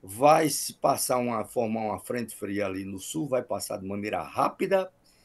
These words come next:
e vai ficar na região sudeste e vai trazer boas chuvas aqui, ó. Goiás, Distrito Federal, Minas, Mato Grosso,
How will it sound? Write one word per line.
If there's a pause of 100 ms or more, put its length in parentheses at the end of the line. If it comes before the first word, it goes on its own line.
(180)
e
vai
ficar
na
região
sudeste
e
vai
trazer
boas
chuvas
aqui,
ó. (560)
Goiás, (160)
Distrito
Federal, (420)
Minas,
Mato
Grosso,